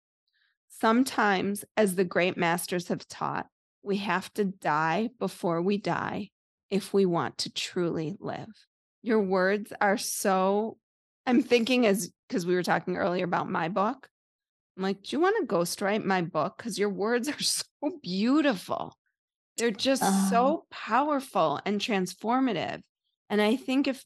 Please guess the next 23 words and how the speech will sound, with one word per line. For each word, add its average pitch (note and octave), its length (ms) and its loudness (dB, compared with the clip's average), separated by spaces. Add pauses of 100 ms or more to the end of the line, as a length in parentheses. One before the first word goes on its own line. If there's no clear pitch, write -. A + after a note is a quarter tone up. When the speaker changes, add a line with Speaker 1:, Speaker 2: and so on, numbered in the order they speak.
Speaker 1:
if A3 180 -4 (160)
anybody, G#3+ 880 2 (380)
hopefully C4 640 4
you F#3+ 160 4
will F3+ 160 2
all F#3 240 4
buy E3+ 200 0
this - 220 -8
book C#3+ 240 -4
because F#3 300 -4
it F3 100 -2
really E3 380 0
is, D3+ 260 -8 (440)
each G#3+ 440 -2
chapter D#3 480 -2
is - 180 -4
so D3+ 200 -4
powerful. - 760 -6 (540)
But A#3 140 -4
that A#3 160 4
if A3+ 140 0
we A#3 120 0
can A#3+ 220 -2